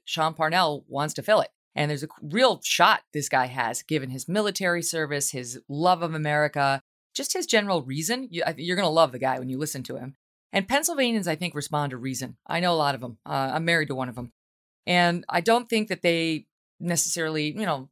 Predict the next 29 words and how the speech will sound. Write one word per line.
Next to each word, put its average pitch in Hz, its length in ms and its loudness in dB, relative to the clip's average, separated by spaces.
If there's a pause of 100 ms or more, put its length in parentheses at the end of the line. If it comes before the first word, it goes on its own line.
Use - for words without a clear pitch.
(160)
they 170 160 2
voted 180 240 4
for 180 140 -8
Trump 175 320 0
first 202 180 -2
time 185 180 0
around, 175 300 0
not 143 180 -2
second 185 280 -2
time 175 160 -2
around. 165 240 0
They 160 80 -2
may 156 120 -2
not 147 200 0
love 139 180 -2
all 131 160 4
of 127 80 -2
that 135 220 -2
sort 131 120 -8
of 117 120 -12
rhetorical 156 440 -4
flair, 180 380 2
but 170 100 -4
I 135 100 -2
think 165 180 -10
they 147 80 -4
love 139 180 0
the 127 80 -10
country - 460 -8